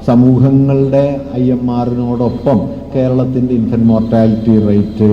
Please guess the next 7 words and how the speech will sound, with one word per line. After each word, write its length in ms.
എത്തിച്ചേർന്നിരിക്കുന്നത്. 920
രണ്ടായിരത്തി 500
മുപ്പതിൽ 380
അച്ചീവ് 340
ചെയ്യണമെന്ന് 560
ലക്ഷ്യം 360
വച്ചിരുന്ന 380